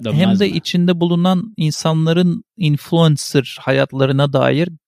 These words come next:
Speaker 2: garip garip şeyler döndüğünü düşünüyorum o ortamda.
Speaker 1: Valla olur mu? Olur. Yapılabilir. Ve dediklerin de zaten, zaten o tarz böyle bir anda böyle sivilce gibi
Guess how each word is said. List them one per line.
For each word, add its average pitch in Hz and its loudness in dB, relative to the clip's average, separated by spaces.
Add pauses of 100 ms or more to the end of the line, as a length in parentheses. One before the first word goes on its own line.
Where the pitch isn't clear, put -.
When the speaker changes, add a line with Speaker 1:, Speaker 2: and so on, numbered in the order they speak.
Speaker 2:
garip 156 0
garip 156 -2
şeyler 139 2
döndüğünü 135 0
düşünüyorum - -6
o - -4
ortamda. - -10 (140)
Speaker 1:
Valla 113 2
olur 117 0
mu? 113 0
Olur. 104 -8
Yapılabilir. 98 -8 (140)
Ve 92 -6
dediklerin 104 -4
de 98 -4
zaten, 90 -10 (260)
zaten 151 2
o 139 2
tarz 120 0
böyle 117 2
bir 123 4
anda 120 2
böyle 113 2
sivilce 117 -2
gibi 113 -4